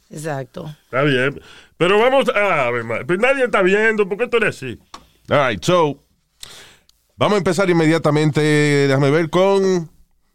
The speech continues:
Speaker 3: ah, ok, hay una serie de padres encojonados. Perdón, eh,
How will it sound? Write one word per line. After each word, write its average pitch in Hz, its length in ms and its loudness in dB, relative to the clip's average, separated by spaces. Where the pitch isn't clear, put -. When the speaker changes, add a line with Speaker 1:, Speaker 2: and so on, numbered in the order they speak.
Speaker 3:
ah, 160 220 2
ok, - 80 -6
hay 127 80 2
una 180 220 0
serie 175 260 0
de 170 80 2
padres 170 340 0
encojonados. 160 720 0
Perdón, 110 320 -2
eh, 90 80 -6